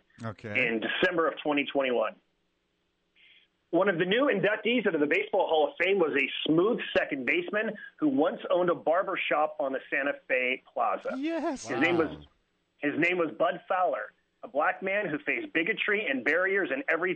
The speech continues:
Speaker 2: town and on every diamond. Fowler integrated the New Mexico Baseball League in eighteen eighty-eight, its only year of existence. Again, Bud Fowler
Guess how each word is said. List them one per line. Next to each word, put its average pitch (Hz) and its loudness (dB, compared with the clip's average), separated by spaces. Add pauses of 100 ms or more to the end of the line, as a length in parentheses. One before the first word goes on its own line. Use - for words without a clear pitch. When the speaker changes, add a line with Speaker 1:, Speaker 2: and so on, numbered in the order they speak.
(100)
Speaker 2:
town 185 2 (240)
and 127 2
on 123 0
every 143 0
diamond. 175 0 (680)
Fowler 185 2
integrated 220 0 (280)
the 139 -4
New 147 2
Mexico 185 0
Baseball 185 0
League 190 0
in 147 0
eighteen 196 -2
eighty-eight, 170 2 (420)
its 123 -2
only 175 2
year 131 2 (220)
of 131 0
existence. - -6 (840)
Again, 143 0 (180)
Bud 175 0
Fowler 165 -2